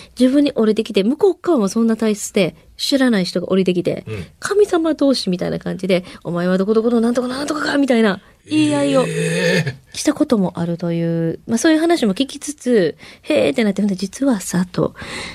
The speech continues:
Speaker 1: 「沖縄にピーブイ撮りに行ったよね」って言うから、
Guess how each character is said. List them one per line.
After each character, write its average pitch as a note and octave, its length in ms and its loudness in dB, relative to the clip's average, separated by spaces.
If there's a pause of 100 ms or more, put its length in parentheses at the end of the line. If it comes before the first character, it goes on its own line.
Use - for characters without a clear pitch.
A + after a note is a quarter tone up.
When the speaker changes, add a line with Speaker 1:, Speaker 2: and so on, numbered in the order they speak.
(440)
Speaker 1:
「沖 A#3+ 220 -4
縄 C4+ 80 2
に C4+ 120 2
ピ A3+ 180 4
ー - 20 4
ブ B3 80 2
イ B3 60 2
撮 G#3+ 80 0
り F#3 100 4
に F#3 80 6
行 F#3 40 0
っ - 20 -14
た - 100 -4
よ E3 80 0
ね」 F#3 340 -6
っ - 60 -20
て - 100 -20
言 G2+ 120 -2
う - 40 0
か C3 120 -6
ら、 D#2 80 -4